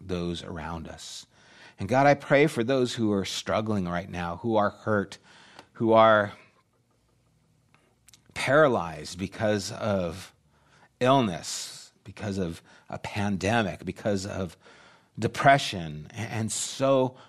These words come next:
many things. Father, may there be a spirit of comfort to them through these words and through the people who hear these words,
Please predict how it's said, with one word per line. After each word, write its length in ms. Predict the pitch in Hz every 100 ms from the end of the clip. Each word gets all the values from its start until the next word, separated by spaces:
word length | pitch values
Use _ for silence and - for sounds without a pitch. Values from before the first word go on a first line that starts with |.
| _
many 320 | 110 113 110 104
things. 680 | - 92 80 73 - - - _ _ _ _ _ _ _ _ _ _ _ _
Father, 320 | - 110 107
may 560 | 104 110 135 143 139 135
there 340 | 113 123 120
be 440 | 107 120 120 113 110
a 100 | 101
spirit 680 | - - - 120 117 107 - - -
of 220 | 104 101
comfort 640 | - - 151 143 117 95 -
to 180 | 131
them 360 | 117 107 95 95 - - - _ -
through 220 | 127 127
these 440 | 110 127 160 151
words 520 | 131 123 135 143 135 -
and 300 | 113 113 113
through 280 | - 123 113
the 120 | 104
people 500 | 101 - 151 147 120
who 200 | - 107
hear 500 | - - - 180 185
these 340 | 156 113 104 95
words, 380 | 104 104 92